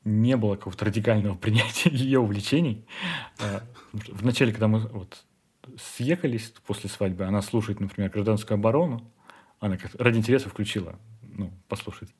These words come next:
А я такой думаю, слушаю, думаю, блин, ну, Юля точно ошибается. Ну вот, это,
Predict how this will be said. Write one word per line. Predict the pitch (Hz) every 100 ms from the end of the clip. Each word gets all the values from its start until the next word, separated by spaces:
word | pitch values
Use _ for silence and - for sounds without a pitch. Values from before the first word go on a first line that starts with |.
| -
А | 110
я | 117
такой | 113 110 107
думаю, | 104 107
слушаю, | - 160 175 -
думаю, | 104 90 82
блин, | 92 98 107 101 -
ну, | 117 98 87 - _ - - 123 113
Юля | 135 156 131 110 - _ _ _
точно | 120 120 120 - 104 - - -
ошибается. | 120 110 - 104 107 95 85 - 110 - 220 - - 571 494 640 554 - - - - _
Ну | 160 151
вот, | 110 113
это, | 151 131 127 113 107